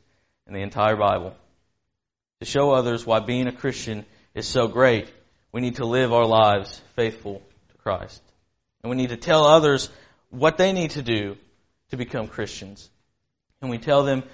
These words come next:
you know, Romans chapter ten and verse seventeen, that faith comes by hearing, and hearing by the word of God, and that we tell them they need to believe. In John chapter eight and verse twenty-four says, "For if you do not believe that I am he, you will die in your sins." Thirdly,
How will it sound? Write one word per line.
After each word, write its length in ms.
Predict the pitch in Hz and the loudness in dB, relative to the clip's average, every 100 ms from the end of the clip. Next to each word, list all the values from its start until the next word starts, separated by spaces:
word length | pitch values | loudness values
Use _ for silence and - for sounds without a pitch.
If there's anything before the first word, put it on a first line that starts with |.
| _ - | _ -8
you 80 | |
know, 60 | 113 | -4
Romans 400 | 117 151 156 151 | 2 2 2 -2
chapter 240 | 156 143 | -2 -2
ten 320 | 143 160 139 120 | -6 -4 -4 -4
and 80 | |
verse 160 | 120 123 | -8 -6
seventeen, 640 | 139 127 127 135 113 107 - _ _ | -4 -4 -6 -6 -6 -8 -14 _ _
that 100 | 104 | -14
faith 280 | - 147 143 | -2 0 0
comes 200 | 165 143 | -2 -4
by 200 | 139 135 | 0 -2
hearing, 420 | 135 123 113 104 98 _ _ _ | -2 -6 -6 -8 -14 _ _ _
and 140 | 110 | -12
hearing 400 | 127 123 117 113 - | -6 -4 -4 -6 -2
by 120 | 117 | 0
the 80 | 113 | 0
word 200 | 110 113 | 0 -2
of 120 | 107 | -2
God, 260 | 110 104 104 | 0 0 0
and 80 | 110 | -4
that 120 | 107 | -6
we 100 | 120 | -8
tell 220 | - 139 | -2 -2
them 80 | 135 | 0
they 80 | 135 | -2
need 180 | 139 | -4
to 60 | 135 | -2
believe. 640 | 139 151 175 156 117 - _ _ _ _ - | 0 2 2 2 -2 -8 _ _ _ _ -10
In 80 | |
John 280 | 127 135 143 | -2 0 0
chapter 300 | 143 139 139 | -2 -4 -4
eight 320 | - 139 127 123 | 0 0 0 -4
and 100 | 120 | -6
verse 200 | 123 - | -6 -6
twenty-four 640 | 147 131 123 135 123 113 | -6 -6 -6 -4 -2 -2
says, 360 | - 139 117 120 - _ | -2 -4 -4 -6 -14 _
"For 100 | 139 | -6
if 120 | 135 | -4
you 100 | 170 | -4
do 140 | 160 147 | -4 -2
not 260 | 147 160 | 0 0
believe 320 | 151 151 143 123 | 0 0 -2 0
that 100 | 127 | 2
I 200 | 135 143 | 4 2
am 100 | 135 | 0
he, 260 | 123 110 | -4 -4
you 140 | 113 113 | -4 -6
will 100 | 113 | -2
die 340 | 117 127 131 | 2 4 4
in 100 | 135 | 2
your 100 | 131 | -4
sins." 500 | - 117 104 101 - _ _ _ _ _ _ | -6 -10 -10 -14 -20 _ _ _ _ _ _
Thirdly, 480 | 170 175 143 135 127 | 4 4 4 0 -2